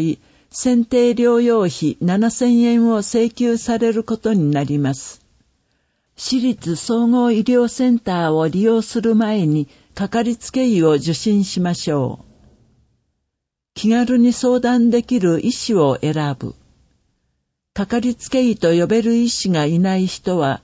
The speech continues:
持病がなくとも事前に見つけておくことをお勧めします。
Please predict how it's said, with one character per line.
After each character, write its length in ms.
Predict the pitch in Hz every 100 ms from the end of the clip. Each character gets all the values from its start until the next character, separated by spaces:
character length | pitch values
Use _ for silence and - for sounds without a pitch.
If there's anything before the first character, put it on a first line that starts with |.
| -
持 260 | 151 175 190
病 240 | 247 240
が 160 | 233 233
な 160 | 240
く 120 | 247 -
と 180 | 175
も 220 | 160 156 - - _
事 200 | 165 165
前 160 | 226 240
に 280 | 233 240 220
見 140 | 202
つ 120 | -
け 120 | - 240
て 160 | 233
お 120 | 240
く 160 | 233 233
こ 140 | 240
と 220 | 233 226 165
を 160 | -
お 60 | 135
勧 420 | - - - 170
め 120 | 165
し 200 | - -
ま 160 | 143 143
す。 280 | - -